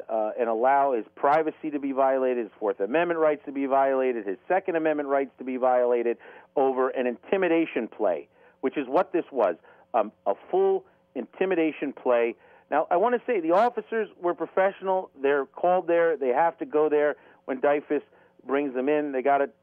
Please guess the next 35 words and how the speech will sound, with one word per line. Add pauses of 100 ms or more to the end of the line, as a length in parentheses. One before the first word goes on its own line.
(120)
job
to
do
and
a
tough
job,
and
I'm
not
criticizing
them. (340)
But
I'll
tell
you
what,
when
I (240)
had
that
dyfus (400)
worker
on
the (100)
phone, (380)
and
I
said (140)
to
her, (380)
"What
is
your
name?"